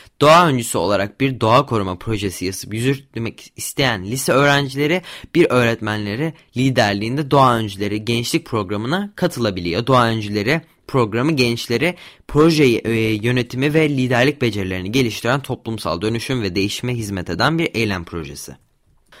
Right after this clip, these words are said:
E, program, öğrencilerin projelerini planlama ve uygulama süreçlerinde dünyada ve toplumda görmek istedikleri değişimin bir parçası olmalarını hedefliyor. W W F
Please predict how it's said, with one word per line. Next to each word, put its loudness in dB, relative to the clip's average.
E, -6
program, 4
öğrencilerin 4
projelerini 2
planlama 2
ve -2
uygulama 2
süreçlerinde -6
dünyada 2
ve -2
toplumda -2
görmek 0
istedikleri -4
değişimin 0
bir 4
parçası 0
olmalarını 0
hedefliyor. -6
W -2
W -2
F -18